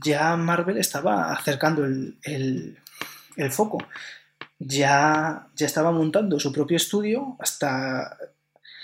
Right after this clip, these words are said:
hasta Guardianes de la Galaxia. Eh,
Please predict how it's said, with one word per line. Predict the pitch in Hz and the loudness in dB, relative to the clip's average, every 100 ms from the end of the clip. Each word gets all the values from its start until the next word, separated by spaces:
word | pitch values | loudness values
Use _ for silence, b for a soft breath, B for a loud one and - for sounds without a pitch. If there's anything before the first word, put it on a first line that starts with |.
| B B B | B B B
hasta | 156 - | -2 0
Guardianes | 139 143 147 165 | 2 2 0 2
de | 185 | 2
la | 165 | 2
Galaxia. | 160 196 - 233 254 - _ _ - - _ _ - | 2 0 2 -2 -4 -14 _ _ -20 -20 _ _ -6
Eh, | 180 160 147 135 | 0 2 2 0